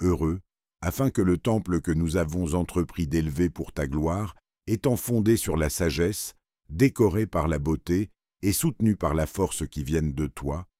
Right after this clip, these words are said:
soit un séjour de paix et d'union fraternelle, un asile pour la vertu, un rempart impénétrable au vice, et le sanctuaire de la vérité.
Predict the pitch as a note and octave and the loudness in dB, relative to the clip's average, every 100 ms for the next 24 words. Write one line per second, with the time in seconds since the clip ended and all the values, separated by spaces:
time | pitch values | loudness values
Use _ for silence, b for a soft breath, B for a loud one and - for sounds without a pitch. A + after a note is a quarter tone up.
0 | _ - - G#2+ - F2 - F2+ E2 D2+ | _ -14 -2 -2 0 -2 0 -2 -2 -2
1 | D#2 C2+ E2 D2+ - C#2+ C#2 E2+ F2 D#2+ | -2 -2 -2 -2 -4 -6 0 2 2 0
2 | - D#2 D#2+ C2+ C#2 C#2 E2 E2+ _ _ | -2 -6 -4 -4 -4 -4 -8 -12 _ _
3 | _ - G#2 G#2 D#2 F#2+ F2+ E2+ E2 D2+ | _ 2 4 4 2 0 -2 0 0 2
4 | D#2 D2+ - D#2 F2 _ _ _ - D#2+ | 0 -2 -6 -6 -6 _ _ _ -4 -2
5 | D2 F2 - E2 C#2 E2+ - E2+ D#2+ - | 0 -2 0 -2 0 0 0 0 -2 -2
6 | E2+ C#2+ C#2+ C2 F2 - - _ _ _ | -2 -2 -2 -2 -6 -6 -12 _ _ _
7 | _ A2+ C3+ B2+ - B2+ - F#2 F2+ D2+ | _ 2 2 2 2 0 0 2 2 2
8 | D#2+ C#2+ C2+ C#2+ D2+ - A1+ | 0 0 -2 -2 -4 -4 -14